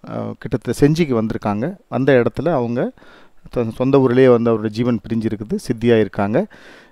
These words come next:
ஆ, அவருடைய, அம், இந்த, ஆ,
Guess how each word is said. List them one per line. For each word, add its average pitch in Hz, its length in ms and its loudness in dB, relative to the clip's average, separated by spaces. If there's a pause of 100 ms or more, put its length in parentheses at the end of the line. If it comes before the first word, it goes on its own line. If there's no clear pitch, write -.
(140)
ஆ, 127 260 6
அவருடைய, 180 720 6
அம், 120 800 -4
இந்த, 123 600 4 (500)
ஆ, 110 380 0